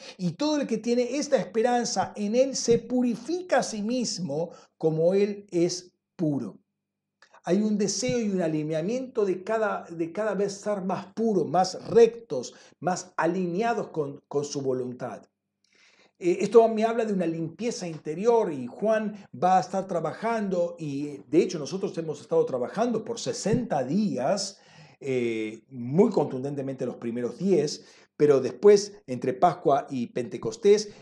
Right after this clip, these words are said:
en todas estas guerras que hicimos, también había una autoexaminación y una limpieza interior. Eh, pa-, el, la, eh, el Evangelio de Juan, perdón, eh, la primera carta de Juan termina con una nota interesante. Dice: "Hijitos,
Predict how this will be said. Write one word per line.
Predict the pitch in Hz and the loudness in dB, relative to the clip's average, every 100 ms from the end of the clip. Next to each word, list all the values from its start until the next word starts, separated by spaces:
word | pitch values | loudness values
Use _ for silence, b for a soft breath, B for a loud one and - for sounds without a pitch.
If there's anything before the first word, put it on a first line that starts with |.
| - | -10
en | 123 - | -10 0
todas | 208 196 | 2 2
estas | - 135 131 | 0 -6 4
guerras | 160 196 185 - | 6 6 2 -6
que | |
hicimos, | 135 - 170 165 175 - _ - | -8 -4 -2 -2 -4 -8 _ -6
también | 147 139 143 285 262 | -4 -4 -2 -2 -2
había | 160 156 151 | -4 0 0
una | 147 147 | 0 -2
autoexaminación | 135 123 147 135 - 127 127 120 - 170 147 | -2 -2 -4 -4 -6 -8 -6 -8 -4 -4 -2
y | |
una | 131 | -4
limpieza | 113 117 117 - 151 147 147 131 B B B _ | -6 -8 -10 -4 -2 -2 -4 -8 B B B _
interior. | 135 127 - 113 107 92 87 _ b b b _ | -12 -10 -6 -4 -6 -10 -14 _ b b b _
Eh, | 156 147 131 127 - _ _ _ | -6 -4 -4 -8 -16 _ _ _
pa-, | - | -10
el, | - 151 143 | -6 -4 -4
la, | 139 135 | -4 -6
eh, | 123 120 113 110 - | -8 -10 -14 -18 -10
el | 127 | -2
Evangelio | 120 135 - 240 254 | 0 0 0 2 4
de | 214 | 2
Juan, | - 196 127 123 160 _ _ - - | 0 -6 -6 -10 -14 _ _ -12 -2
perdón, | 151 131 135 | 0 0 -2
eh, | 131 | -6
la | 120 | -4
primera | 117 139 240 233 | -4 2 4 4
carta | - 220 220 | 0 -4 -4
de | 202 | -6
Juan | - 143 127 B B B | -4 -8 -8 B B B
termina | - 135 175 180 | -2 0 0 -2
con | 147 | -2
una | 147 | -4
nota | 135 143 139 - | -4 -4 -4 -6
interesante. | 147 135 131 113 - 143 117 104 | -8 -8 -6 -4 0 2 2 0
Dice: | 104 147 - 175 - - | -6 -4 2 0 0 -14
"Hijitos, | - 147 - 269 294 302 294 - | -12 -12 -4 -4 -4 -6 -8 -12